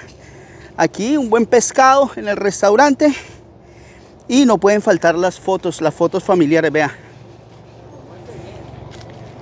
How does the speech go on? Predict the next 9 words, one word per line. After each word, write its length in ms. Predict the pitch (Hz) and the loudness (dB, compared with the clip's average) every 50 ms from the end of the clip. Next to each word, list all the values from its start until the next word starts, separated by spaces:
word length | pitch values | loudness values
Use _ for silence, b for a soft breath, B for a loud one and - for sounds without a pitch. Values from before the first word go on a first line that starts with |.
| - - - - - - - - - - - - | -20 -20 -20 -20 -20 -20 -20 -20 -18 -18 -16 -12
Vea, 260 | 120 117 110 110 120 | -10 -8 -4 0 2
ahí 220 | 156 175 143 123 117 | 2 2 0 -2 -4
queda 240 | - 160 160 165 | -2 0 0 2
la 100 | 175 180 | 2 0
familia 460 | - - 170 147 151 165 180 202 208 208 | 0 -2 -2 -2 -2 -2 -2 -2 -2 -2
y 60 | 202 | -2
con 200 | - - 165 156 | -2 -2 -2 -2
el 140 | 147 139 - | -2 -4 -4
fondo 440 | - 170 165 170 175 175 190 185 | -4 -4 -4 -2 -2 -4 -4 -4